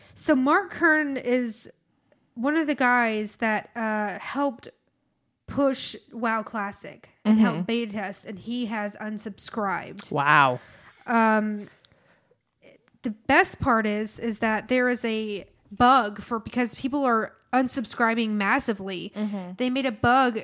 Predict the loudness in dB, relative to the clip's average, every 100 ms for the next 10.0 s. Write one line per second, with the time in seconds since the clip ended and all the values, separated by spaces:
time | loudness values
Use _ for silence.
0 | -4 -4 -4 -2 2 2 2 -4 -8 -2
1 | 2 4 2 2 0 0 0 2 2 2
2 | -2 -8 _ _ _ _ _ _ _ _
3 | _ _ _ _ -20 -10 -8 -8 -16 _
4 | -20 -20 -20 _ _ _ -4 0 2 0
5 | 0 -2 0 -2 -4 -6 -6 -4 -2 -2
6 | -4 -6 -2 0 0 -6 -4 0 0 -2
7 | -8 -8 -2 6 8 8 8 8 8 4
8 | 2 0 0 2 2 2 0 0 0 0
9 | -2 -2 0 -2 -4 -4 0 2 0